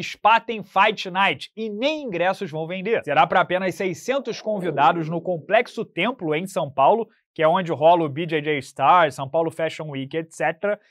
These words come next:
e com transmissão ao vivo pra todo o Brasil da Rede Globo. O lance é que imediatamente, assim que a informação saiu no Instagram do Sexto Round, recebi mensagens no plural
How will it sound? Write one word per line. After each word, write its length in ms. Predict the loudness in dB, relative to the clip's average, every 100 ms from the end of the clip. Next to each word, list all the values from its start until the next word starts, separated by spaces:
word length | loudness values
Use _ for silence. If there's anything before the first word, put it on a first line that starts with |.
| _ 4
e 240 | 6 6 2 _
com 180 | -4 -2
transmissão 540 | -2 -2 -6 -4 2
ao 200 | 2 2
vivo 300 | 0 -6 -4
pra 160 | 0 0
todo 160 | 0
o 20 | 0
Brasil 400 | 0 0 -2 -4
da 80 |
Rede 220 | -4 -6 -2
Globo. 320 | 0 0 -2
O 140 | -2
lance 360 | 0 0 0 -2
é 40 |
que 200 | -4 -6 -6
imediatamente, 800 | -4 2 2 2 0 -4 -4 -4
assim 220 | -4 -4
que 80 | -4
a 40 |
informação 560 | -4 -2 0 0 -2 -6
saiu 380 | -4 -4 -4 -6
no 80 | -8
Instagram 420 | -6 -2 -2 -4
do 120 | -8
Sexto 280 | -8 -6 2
Round, 360 | 2 2 -2 -12 _ 0
recebi 400 | 0 0 -4 -4
mensagens 840 | -4 -6 -4 2 4 4 -2 -8
no 220 | -4 -4 -4
plural 540 | -2 4 6 6 4